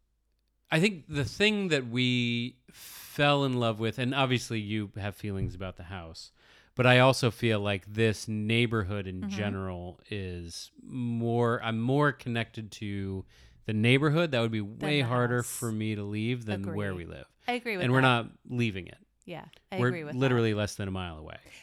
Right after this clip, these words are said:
Speaker 2: I think, yes, I, a hundred percent. I would have had probably a pretty hard time if we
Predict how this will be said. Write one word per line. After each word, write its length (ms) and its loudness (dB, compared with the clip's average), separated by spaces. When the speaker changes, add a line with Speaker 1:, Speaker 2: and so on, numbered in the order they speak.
Speaker 2:
I 100 -6
think, 300 -8
yes, 580 -8
I, 160 -6
a 80 -10
hundred 280 -10
percent. 380 -16
I 100 -6
would 140 -4
have 100 -8
had 340 -8
probably 400 -8
a 60 -8
pretty 220 -16
hard 260 -18
time 360 -18
if 140 -16
we 120 -16